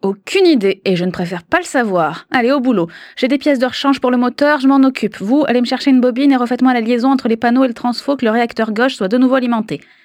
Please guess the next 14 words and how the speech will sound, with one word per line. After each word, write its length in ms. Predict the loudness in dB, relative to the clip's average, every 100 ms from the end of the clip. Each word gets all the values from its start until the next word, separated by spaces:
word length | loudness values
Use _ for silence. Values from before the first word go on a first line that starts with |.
| _
Si 120 | 0
on 80 | 2
est 60 |
efficace, 480 | 0 -2 -2 -2 -2 -10 -20 -6
dans 120 | -2
moins 160 | 2 2
de 40 |
vingt 100 | 4
minutes, 380 | 4 4 4 0 -2
on 80 | 2
dégage. 460 | 2 0 -4 -8 -18 _ _ _ _ _ _ _ _ -2
Et 60 | 0
mes 140 | 0
chatons ? 400 | 0 -6 -2 -4